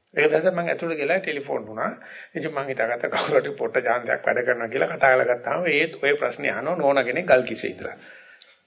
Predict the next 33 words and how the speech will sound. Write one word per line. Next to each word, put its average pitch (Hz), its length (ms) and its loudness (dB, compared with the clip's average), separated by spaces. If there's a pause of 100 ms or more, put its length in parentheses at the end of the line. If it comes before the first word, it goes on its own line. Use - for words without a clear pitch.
(580)
ඊට - 0 -
පස්සේ 139 200 2
මං 131 160 0
කෝ 147 120 0
ඔබ 147 120 -2
කිට්ටුව 131 400 -6
කියනවා 147 280 -4
හොම්බකට 143 440 -2
රිවර්ට් 135 360 -2
වෙන්න 156 180 0
ගහනවා. 135 540 2 (540)
මේ 170 180 0
මාව 139 340 2
පටලවා 131 360 4
ගන්න 131 220 0
එපා 120 160 2
උඹට. 104 260 -4
ඊට 175 160 -2
පස්සේ 208 240 2
පොතේ 190 340 2
තියෙනවා. 147 320 -4
මං 175 120 -4
කෝ 180 100 0
කොයි 170 180 4
පොතේද? 131 300 -4
මං 135 240 -2
කෝ 123 120 -4
ඔක 123 100 0
ලියපු 151 380 -2
පොත 147 280 -4
එකාගේ 147 380 0
නම 131 200 -2
බලපන්. 104 460 -4